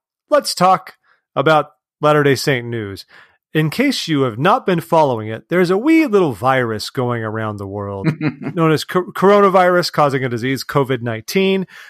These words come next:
Speaker 1: Uh, this is, this is going down,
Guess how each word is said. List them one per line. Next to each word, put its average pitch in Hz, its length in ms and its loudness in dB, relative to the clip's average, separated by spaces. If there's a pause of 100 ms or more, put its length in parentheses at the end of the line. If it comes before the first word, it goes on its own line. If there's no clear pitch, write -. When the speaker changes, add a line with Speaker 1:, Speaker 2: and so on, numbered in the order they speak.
(120)
Speaker 1:
Uh, 147 280 2 (760)
this 339 240 0
is, 269 240 -2 (140)
this 185 180 -4
is 175 100 -8
going 165 360 2
down, 160 480 2